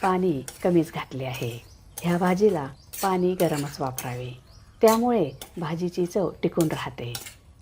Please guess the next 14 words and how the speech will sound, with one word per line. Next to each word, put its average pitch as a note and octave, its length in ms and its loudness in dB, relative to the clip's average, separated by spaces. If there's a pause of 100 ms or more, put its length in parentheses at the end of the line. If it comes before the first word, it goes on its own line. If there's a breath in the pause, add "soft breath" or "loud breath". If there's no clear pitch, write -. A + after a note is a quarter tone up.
(440)
मिक्स G3 300 0
करून A3 320 4 (160)
झाकण D#3 340 0
ठेवूया. B2+ 460 -4 (880)
भाज्या E3 440 2 (300)
शिजवून D#3+ 440 4
घेऊया. C3 420 -2 (1300)
भाज्या A3+ 400 6
ब्लांच G3+ 380 4
केलेल्या A3 500 6
असल्यामुळे F3+ 680 -2 (360)
त्या F#3 120 8
शिजण्यासाठी F#3 920 0 (220)
नेहमीपेक्षा F3+ 800 2